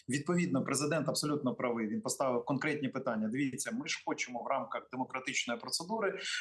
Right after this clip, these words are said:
В нас, е, березень, е, це, е, дві тисячі двадцять четвертого року, це той, е, місяць, коли треба проводити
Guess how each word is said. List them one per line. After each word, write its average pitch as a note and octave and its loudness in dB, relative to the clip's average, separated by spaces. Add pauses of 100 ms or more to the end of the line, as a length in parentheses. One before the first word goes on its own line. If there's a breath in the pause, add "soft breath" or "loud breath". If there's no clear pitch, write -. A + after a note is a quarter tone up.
(100)
В A#2+ 4
нас, C#3+ 4
е, B2+ 4
березень, B2 4
е, A#2+ 4
це, A#2 2
е, A2+ -2
дві B2+ 0
тисячі C3+ 0
двадцять B2+ 0
четвертого B2+ 0
року, B2 -2
це B2+ 0
той, A#2+ 0
е, A#2+ 2
місяць, C3 2
коли B2+ 2
треба B2 0
проводити B2 -2